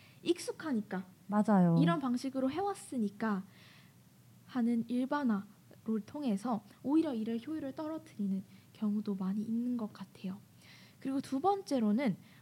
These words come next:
Speaker 1: 호기심은 대안을 생각하도록 한다라는 건데요. 바로 이게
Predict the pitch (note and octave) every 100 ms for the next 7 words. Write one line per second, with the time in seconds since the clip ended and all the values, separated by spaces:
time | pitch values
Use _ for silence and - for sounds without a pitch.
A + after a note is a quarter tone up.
0 | - G4+ G#4+ D5 - D4 C#4 C4+ C4 G#3+
1 | G#3+ D4+ F4+ G#3 F3+ - - - - D4
2 | C#4+ C#4+ C4 A#3 A3 G#3+ B3+ A#3+ A#3 A3
3 | G3+ F#3+ F3+ F3+ G3+ G#3 - - - -
4 | - - - A3 A3 G3+ G#3 C4